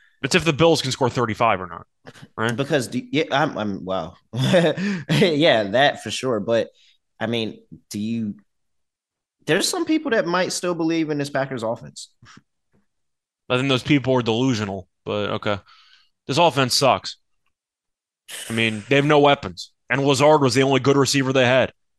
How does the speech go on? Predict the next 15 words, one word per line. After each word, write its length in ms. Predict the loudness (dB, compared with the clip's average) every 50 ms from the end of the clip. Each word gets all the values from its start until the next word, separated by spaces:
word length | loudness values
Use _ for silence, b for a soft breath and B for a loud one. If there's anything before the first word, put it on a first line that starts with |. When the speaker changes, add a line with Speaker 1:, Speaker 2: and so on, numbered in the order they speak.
| _ _ _ _ _ _ _ _ _ -2
Speaker 1:
Dobbs, 400 | 2 4 6 6 6 4 4 2
I 100 | 2 4
liked 340 | 4 4 4 4 2 0 -2
as 80 | -2
a 60 | 0
youngster, 540 | 2 2 2 2 2 0 0 0 2 2 2
but 100 | 2 4
he 60 | 2
hasn't 160 | 2 4 4 2
done 120 | 4 4
anything 280 | 4 4 2 2 0 -2
for 60 | -2
the 60 | -2
past 240 | 0 0 0 -2 -2
month. 260 | -4 -4 -4 -4 -8